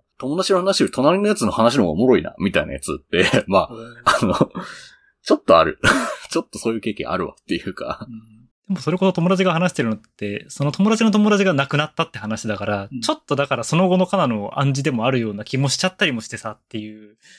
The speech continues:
Speaker 1: うん。
Speaker 2: うん。
Speaker 1: そうです、そう。そう考えたら怖いですね、あそこね。
Speaker 2: うん。あそこの隣で喋られてた内容って、カナが後半で言う、「日本は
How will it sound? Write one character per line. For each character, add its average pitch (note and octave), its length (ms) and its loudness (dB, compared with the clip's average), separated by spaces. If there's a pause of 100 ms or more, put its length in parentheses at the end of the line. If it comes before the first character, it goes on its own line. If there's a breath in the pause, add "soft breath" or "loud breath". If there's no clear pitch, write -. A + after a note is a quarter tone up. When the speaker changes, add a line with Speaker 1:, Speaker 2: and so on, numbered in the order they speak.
(220 soft breath)
Speaker 1:
う F#2+ 40 -16
ん。 - 20 -12
Speaker 2:
う F#2 40 -10
ん。 F2+ 340 -12 (260)
Speaker 1:
そ - 260 0
う G#2+ 180 -2
で - 60 -14
す、 - 120 -8
そ G#2 100 0
う。 - 40 -4 (840 loud breath)
そ - 240 -14
う - 20 -10
考 C3 140 -6
え - 20 0
た F2 80 -10
ら - 80 -10
怖 G2 320 -6
い F#2 100 -4
で D2 100 -14
す - 200 -16
ね、 D2+ 340 -18
あ - 40 -20
そ - 160 -20
こ - 140 -20
ね。 D2 180 -20 (320)
Speaker 2:
う G3 40 -20
ん。 - 280 -20 (140)
あ G#3+ 120 -4
そ D#4+ 160 -6
こ F#4 240 -10
の E3+ 380 -2 (160)
隣 A3 400 -4
で A3 80 0
喋 G#3 320 0
ら G#3 140 0
れ G3 100 -6
て G3+ 160 0
た C3 120 -6
内 C3 240 -8
容 C3 160 -8
っ C3 80 -20 (120)
て、 A#2+ 440 -12 (360)
カ C4 160 0
ナ A#3+ 80 0
が B2+ 160 -4
後 E3+ 240 0
半 D#3+ 300 -6
で D#3 120 -8
言 F3 160 -8
う、 A#2+ 300 -2 (280)
「日 E3+ 200 -2
本 F#3 280 0
は A#2 320 -4